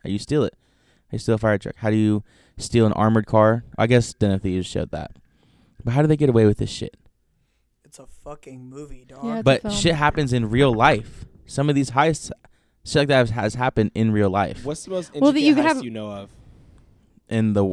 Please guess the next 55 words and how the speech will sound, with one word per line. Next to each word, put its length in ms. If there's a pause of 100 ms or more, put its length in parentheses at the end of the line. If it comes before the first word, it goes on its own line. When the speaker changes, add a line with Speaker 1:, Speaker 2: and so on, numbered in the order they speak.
Speaker 1:
in 240
my 160
Speaker 4:
In 80
Speaker 1:
life? 260
Speaker 4:
real 180
life. 360 (880)
Speaker 1:
<sighs> 40 (1900)
The 80
way 120
Macy 280
Lopez 360
stole 140
my 160
heart. 320 (180)
Speaker 3:
Oh 960 (200)
my. 680 (720)
Speaker 1:
And 160
that 100
was 160
a 40
setup 500 (1120)
for 120
that 260
Speaker 4:
I 80
Speaker 1:
joke. 180
Speaker 4:
did, 140
Speaker 1:
No, 120
I 80
Speaker 4:
I 40
Speaker 1:
know. 160
Speaker 4:
didn't 20
know 120
he 60
Speaker 1:
<laughs> 20
No, 20
Speaker 4:
was 60
Speaker 1:
I 20
know. 120
Speaker 4:
gonna 80
say 120
Speaker 1:
No, 20
I 60
Speaker 4:
that. 100
Speaker 1:
know. 60
Speaker 4:
I 80
literally 320
had 120
no 120
clue. 220 (120)
Speaker 1:
No, 220
um, 340
I 60
don't 160
fucking 280
know. 220